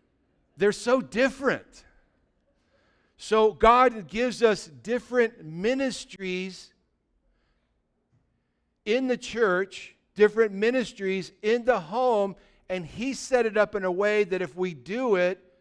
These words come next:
we're gonna prosper. It's gonna be good.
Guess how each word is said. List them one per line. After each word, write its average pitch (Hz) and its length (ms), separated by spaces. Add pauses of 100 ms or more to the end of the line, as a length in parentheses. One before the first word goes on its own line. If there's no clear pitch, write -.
(240)
we're 143 120
gonna 180 160
prosper. 165 680 (840)
It's 147 160
gonna 190 220
be 170 160
good. 143 400